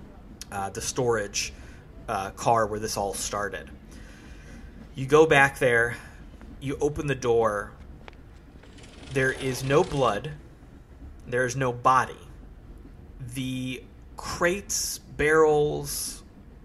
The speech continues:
cabinet doors, they are still damaged. But it now looks like the damage that would have happened if they fell from being improperly stacked.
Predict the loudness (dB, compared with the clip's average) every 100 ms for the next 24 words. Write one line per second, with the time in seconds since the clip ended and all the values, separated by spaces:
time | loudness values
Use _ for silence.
0 | -18 -4 4 4 4 -4 -2 0 4 4
1 | 2 0 0 2 0 -2 -4 -2 4 6
2 | 6 2 -2 -8 -14 -8 -2 -2 -2 -6
3 | -12 -10 -10 -14 -20 -20 -20 -20 -20 -20
4 | -20 -20 -20 -20 -20 -4 -2 -2 -4 -8
5 | -4 0 2 2 2 -2 -4 -6 -4 -2
6 | -2 -4 -10 -6 -4 -2 -2 -2 -4 -4
7 | -8 -10 -14 -20 -20 -20 -20 -20 -20 -4
8 | -4 -2 -2 -2 -2 2 2 2 -4 -4
9 | -8 -10 -10 -4 -2 -2 -6 -2 -2 -2
10 | -6 -10 -20 -20 -18 -8 -6 -4 -4 -6
11 | -8 -10 -6 2 2 2 -4 -4 -8 -8
12 | -6 -4 -6 -8 -12 -12